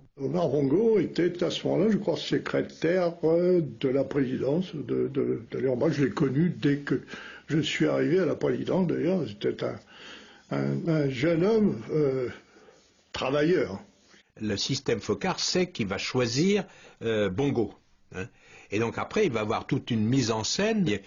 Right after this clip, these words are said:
Speaker 2: il y a eu tout un montage juridique de telle sorte que le jour de la mort, blanc,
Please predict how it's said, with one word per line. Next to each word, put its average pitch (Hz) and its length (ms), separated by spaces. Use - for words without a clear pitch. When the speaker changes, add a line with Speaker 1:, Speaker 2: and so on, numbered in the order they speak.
Speaker 2:
il 110 80
y - 40
a - 20
eu 110 100
tout 160 280
un 113 240
montage 127 560
juridique 113 760
de 127 140
telle 107 240
sorte 139 460
que 123 280
le 110 220
jour 120 240
de 110 60
la 95 140
mort, 113 220
blanc, 117 220